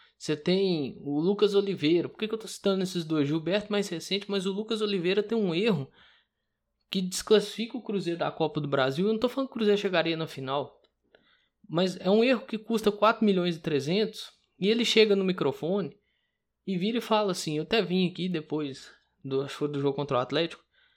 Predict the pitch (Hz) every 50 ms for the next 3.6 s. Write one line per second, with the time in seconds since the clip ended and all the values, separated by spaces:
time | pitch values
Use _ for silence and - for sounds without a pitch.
0 | _ _ _ - - - - 170 185 185 185 180 175 - 175 175 185 156 131 131
1 | - - _ 143 139 - - 165 175 - 175 160 156 139 127 123 - - 139 151
2 | - 180 185 196 196 190 190 - 190 185 185 - 185 - 185 185 180 180 175 180
3 | 190 185 202 196 156 135 123 107 - - -